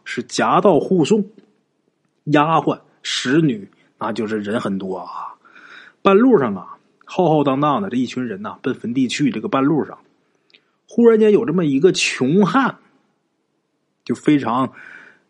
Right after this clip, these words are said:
这个身上很脏，看着像乞丐啊，这么一人，跑到这个队伍跟前儿啊，就嚎啕大哭，跪地上啊，就求救。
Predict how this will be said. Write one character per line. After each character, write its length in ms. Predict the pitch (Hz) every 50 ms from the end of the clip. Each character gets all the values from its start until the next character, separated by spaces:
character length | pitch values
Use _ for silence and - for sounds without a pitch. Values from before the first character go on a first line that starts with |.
| _ _
这 120 | - 131 120
个 80 | 117
身 200 | - - 139 135
上 100 | 139 131
很 240 | - - 120 110 110
脏， 320 | - - - - - 135
看 260 | - - - 180 170 131
着 80 | 120
像 220 | 117 - 180 160 131
乞 380 | - - - - 135 - -
丐 280 | 120 143 151 139 107 - 85
啊， 260 | - 104 98 - _ _ _ - - - - - - _ _ -
这 100 | - 120
么 140 | 110 107
一 100 | 107 113
人， 320 | 117 113 107 98 98 113 - _ _ _ _ _ _ _ _ _ _ _
跑 300 | - - - - 113 123
到 120 | 180 185
这 80 | 170 165
个 80 | 156
队 180 | 147 - 208 190
伍 140 | 135 107 107
跟 180 | 143 165 165
前 120 | 143 113 107
儿 220 | - - - 110
啊， 60 | 107
就 120 | 107 123 123
嚎 240 | - - 123 135
啕 140 | 131 131 127
大 180 | 131 - - -
哭， 260 | - 123 110 120 135 - _ _ _ _ _ _ _ _ _ _ _ _ _ _ _
跪 220 | _ - 214 196 165
地 180 | 156 175 180
上 160 | 143 123 117 107
啊， 200 | 87 - - - _ _ _ _ _ _ _ -
就 100 | - 127
求 260 | - - - 123 143
救。 320 | 160 170 214 247 202 -